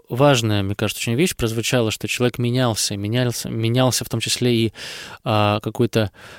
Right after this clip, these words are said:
вектор религиозного и духовного поиска у Чайковского, и связано это было,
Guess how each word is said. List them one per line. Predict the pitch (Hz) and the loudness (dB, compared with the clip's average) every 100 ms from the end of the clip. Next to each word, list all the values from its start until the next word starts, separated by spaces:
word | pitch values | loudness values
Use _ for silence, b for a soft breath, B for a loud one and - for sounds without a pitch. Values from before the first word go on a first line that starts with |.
| B | B
вектор | 117 131 127 - 113 | 0 2 2 0 0
религиозного | 107 113 117 131 135 123 113 | 2 0 4 4 4 2 0
и | 110 | 0
духовного | 117 - 123 120 117 | 0 0 0 2 0
поиска | 107 135 113 90 - | 2 4 4 2 -4
у | - | -8
Чайковского, | - 123 160 185 - - | -6 -2 0 0 -2 -2
и | 107 | -2
связано | - 113 107 | 0 -2 -2
это | 104 | -4
было, | 113 117 107 101 | 0 2 2 0